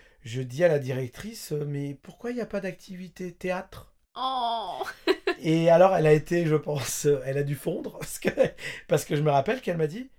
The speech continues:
Speaker 1: D'accord, on va faire une activité théâtre. » Et en fait, elle m'a, et tu, elle m'a dit, « Tu es responsable de cette activité théâtre,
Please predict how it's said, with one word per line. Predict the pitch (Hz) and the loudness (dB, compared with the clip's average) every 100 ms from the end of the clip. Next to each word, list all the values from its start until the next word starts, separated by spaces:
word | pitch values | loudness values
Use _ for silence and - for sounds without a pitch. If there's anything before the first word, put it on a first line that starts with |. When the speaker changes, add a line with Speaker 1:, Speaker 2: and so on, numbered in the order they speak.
| - _ - | -20 _ -4
Speaker 1:
D'accord, | 269 - 160 - - | 0 4 2 2 -2
on | 170 | 2
va | 170 | 2
faire | 214 | 2
une | 202 | -2
activité | - 190 180 | -6 -10 -10
théâtre. » | 165 160 123 - - _ _ - - - _ | -6 -4 -6 -10 -20 _ _ -20 -20 -20 _
Et | 180 | 0
en | 185 | 4
fait, | 233 254 | 4 4
elle | 175 156 | 2 4
m'a, | 151 143 147 | 2 2 0
et | 143 | -4
tu, | - 214 156 | -8 -6 -4
elle | 170 151 | -2 0
m'a | 156 | 0
dit, « | 226 - | -4 -12
Tu | - 196 | -4 -2
es | |
responsable | 220 196 185 160 170 151 | 0 -2 -6 -4 -4 -4
de | |
cette | - 139 | -8 -8
activité | 117 120 113 110 | -10 -14 -14 -12
théâtre, | 107 135 277 - | -8 -6 -6 -12